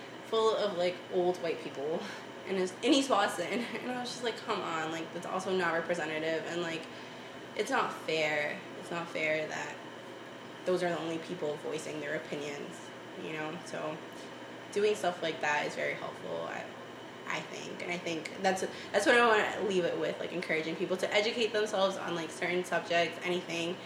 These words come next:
Ask questions and, like, involve yourself politically. Like, you don't have to be, like,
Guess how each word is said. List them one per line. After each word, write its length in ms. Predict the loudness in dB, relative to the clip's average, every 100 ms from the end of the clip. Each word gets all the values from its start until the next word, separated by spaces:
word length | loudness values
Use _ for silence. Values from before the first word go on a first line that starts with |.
| -10 -10 -10 8
Ask 320 | 10 10 8 0
questions 640 | 2 2 2 0 0 0 0
and, 120 | -2
like, 200 | -2 -4 -6 -10 -12 -12 -12 -12 -12 -10 -4
involve 340 | 4 6 6 6
yourself 440 | 4 4 4 4 2
politically. 400 | 2 4 4 4
Like, 140 | 4
you 80 | 6
don't 180 | 6 8
have 200 | 8 6
to 60 | 6
be, 120 | 4
like, 180 | 4 4